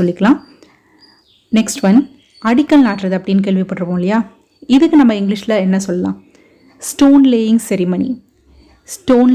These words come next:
லேயிங் செரிமனி இல்லைன்னா ஃபவுண்டேஷன் ஸ்டோன் லேயிங் செரிமனி அப்படின்னும் சொல்லிக்கலாம். இது ரெண்டுத்துக்குமே அடிக்கல் நாட்டு விழா அப்படின்னு தான் அர்த்தம். இப்போ அவங்க புது பள்ளிக்கூடம் கட்டுறதுக்கு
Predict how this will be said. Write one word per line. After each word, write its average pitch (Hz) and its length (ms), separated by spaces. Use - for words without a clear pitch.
லேயிங் 233 340
செரிமனி 208 380
இல்லைன்னா 262 260
ஃபவுண்டேஷன் 240 680
ஸ்டோன் 220 380
லேயிங் 208 280
செரிமனி 190 320
அப்படின்னும் 190 400
சொல்லிக்கலாம். 185 420
இது 240 180
ரெண்டுத்துக்குமே 233 520
அடிக்கல் 208 360
நாட்டு 185 240
விழா 180 200
அப்படின்னு 180 320
தான் 190 140
அர்த்தம். 240 280
இப்போ 240 200
அவங்க 214 240
புது 294 200
பள்ளிக்கூடம் 233 440
கட்டுறதுக்கு 196 540